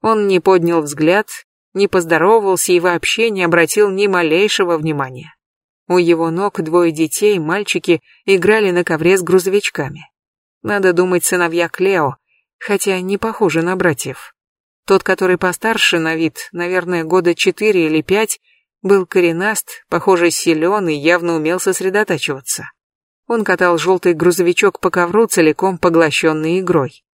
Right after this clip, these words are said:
Мальчик помладше был очень похож на Клео,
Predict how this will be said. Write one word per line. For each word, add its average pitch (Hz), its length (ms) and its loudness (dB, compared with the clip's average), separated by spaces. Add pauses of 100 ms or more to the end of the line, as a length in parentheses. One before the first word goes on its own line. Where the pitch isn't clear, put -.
(400)
Мальчик 180 460 0
помладше 175 600 0
был 180 240 0
очень 185 300 -2
похож 180 380 -2
на 190 120 -4
Клео, 175 440 0